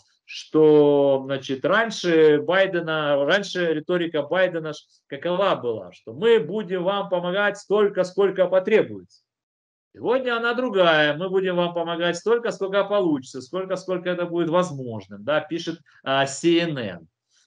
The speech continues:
Значит, э, это что касается Байдена. Дальше там обратили внимание, что там хочет ли он победы Украины, или, так сказать, как там была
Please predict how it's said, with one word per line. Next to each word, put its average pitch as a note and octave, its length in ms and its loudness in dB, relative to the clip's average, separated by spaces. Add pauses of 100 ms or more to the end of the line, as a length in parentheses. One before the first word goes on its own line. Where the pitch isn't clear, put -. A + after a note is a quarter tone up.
(140)
Значит, C3 500 -6
э, C3 600 2
это F#3+ 140 0
что G3 160 -4
касается G3 500 0
Байдена. G2+ 680 -6 (840)
Дальше F#3 340 2
там F#3+ 220 0
обратили F#3 480 -2
внимание, F3+ 680 -4
что E3+ 200 -8
там D3+ 280 -4 (280)
хочет E3+ 460 0
ли D#3+ 80 0
он D3+ 140 0
победы D3+ 500 0
Украины, D#3 600 -2
или, C#3 220 -4
так C3 160 -6
сказать, C3+ 340 0
как D3 220 -2
там B2 180 -4
была B2 360 0